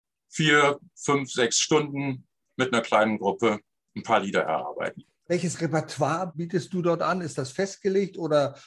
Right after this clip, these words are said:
Speaker 2: sagen die Teilnehmer, „Nö, also ich würde jetzt gerne auch mal das machen, ich würde ja mal einen A C D C-Song singen“? Ist das auch möglich bei dir?
Speaker 1: Ja, <laughs> das ist im Prinzip auch möglich. A C D C ist natürlich schon eine echte Herausforderung.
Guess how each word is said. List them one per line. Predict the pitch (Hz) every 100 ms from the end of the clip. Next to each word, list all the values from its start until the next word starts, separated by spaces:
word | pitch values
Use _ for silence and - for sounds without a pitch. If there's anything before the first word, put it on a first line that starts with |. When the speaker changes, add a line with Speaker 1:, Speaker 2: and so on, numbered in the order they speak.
| _
Speaker 2:
sagen | - 139 151 156 143
die | 147
Teilnehmer, | 131 147 160 165 147
„Nö, | 151 165 190 196 190
also | 160
ich | 175 139
würde | 151 185
jetzt | 170 160 -
gerne | 170 165
auch | 147
mal | 143 143 143
das | 170 170
machen, | 180 160 160
ich | 151
würde | 170 160
ja |
mal | 147 147
einen | 156
A | 175
C | 151 165
D | 143 202 214
C-Song | 220 190 151 175 170
singen“? | 151 175 180 165 - _ _
Ist | - -
das | 165
auch | 156 160
möglich | 190 185 185 -
bei | 190
dir? | 185 190 - _ _ -
Speaker 1:
Ja, | 110 135 180 202 208 202
<laughs> | 180 254
das | 262 277 -
ist | 254 262 -
im | 233
Prinzip | 180 180 185 170 190
auch | 135 160 156
möglich. | 131 127 120 131 - _ _ -
A | 165
C | 175 185
D | 208
C | 220
ist | 208
natürlich | 185 165 180 175
schon | - 180 160
eine |
echte | 143 156 - 120
Herausforderung. | 117 143 143 - 110 117 117 139 160